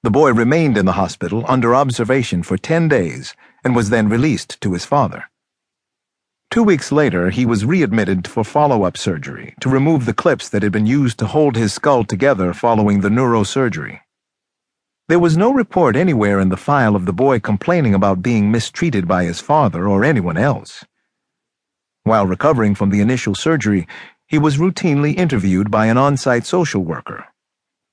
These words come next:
Her report was less than half a page. It reported that the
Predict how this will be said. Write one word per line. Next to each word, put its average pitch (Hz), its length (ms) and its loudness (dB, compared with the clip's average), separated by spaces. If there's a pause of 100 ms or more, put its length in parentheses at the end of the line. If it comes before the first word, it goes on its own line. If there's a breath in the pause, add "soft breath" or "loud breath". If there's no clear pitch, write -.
(480)
Her 117 120 0
report 101 500 2
was 92 220 -4
less 117 220 0
than 82 140 -8
half 123 280 -2
a 78 60 -14
page. - 560 -6 (1120)
It 139 120 0
reported 165 460 2
that 110 140 -4
the 107 120 0